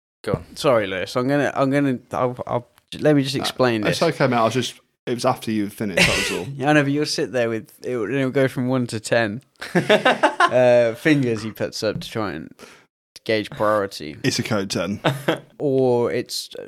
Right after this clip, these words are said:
Speaker 2: like, work related, so I'll rock up to work and there's not enough table reservations, uh, or things are out of date, or there's, the beer's gone, and you constantly just walk around, never getting anything accomplished.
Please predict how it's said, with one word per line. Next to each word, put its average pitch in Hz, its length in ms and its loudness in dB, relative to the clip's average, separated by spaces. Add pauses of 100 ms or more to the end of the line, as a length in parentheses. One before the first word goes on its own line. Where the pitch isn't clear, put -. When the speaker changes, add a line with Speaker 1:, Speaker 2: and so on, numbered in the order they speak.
(120)
Speaker 2:
like, 120 180 0
work 113 420 2
related, 110 640 -2
so 107 580 -2
I'll 117 120 -2
rock 113 280 -2
up 110 180 -6
to 110 120 -10
work 104 460 -2
and 101 320 -8
there's 104 180 -8
not 110 160 -6
enough 104 180 -8
table 101 480 -6
reservations, 95 800 -6 (220)
uh, 76 60 -10 (340)
or 123 260 -4 (140)
things 127 300 0
are 113 80 2
out 110 160 2
of 101 40 -18
date, 110 280 0
or 110 100 -4
there's, 107 240 -6
the 113 160 -6
beer's 110 380 0
gone, 107 400 -4
and 117 200 -2
you 110 60 -6
constantly 120 540 -4
just 107 160 -10
walk 110 180 -6
around, 110 260 -2
never 127 240 0
getting 120 220 -4
anything 113 300 -6
accomplished. 110 880 -8